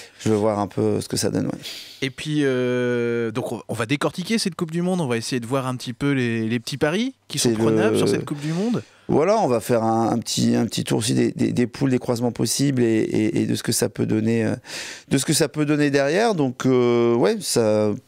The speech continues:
Speaker 1: bon, pour moi, ça, ça, ça, ça va être intéressant. Après, ce sera à vous de, à vous de nous dire.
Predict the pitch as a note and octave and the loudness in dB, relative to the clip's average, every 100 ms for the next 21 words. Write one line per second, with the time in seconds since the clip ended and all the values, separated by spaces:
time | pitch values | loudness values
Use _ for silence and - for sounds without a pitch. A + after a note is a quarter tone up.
0 | - A2 A2 - A#2 B2+ D#3+ D3+ A#2 A2 | -2 0 0 0 0 2 2 0 -2 -2
1 | - - - - - A#2 A2+ G#2+ G#2+ - | -2 -4 -4 -2 0 0 0 -2 -2 -2
2 | G#2+ C#3+ - - - - - - - A#2+ | 0 -2 -4 -6 -8 -8 -14 -10 -4 -2
3 | - A2 G2+ A#2 G#2+ - G#2+ A#2 A2+ G#2 | 0 0 0 0 0 0 -2 0 0 0
4 | A2 | -2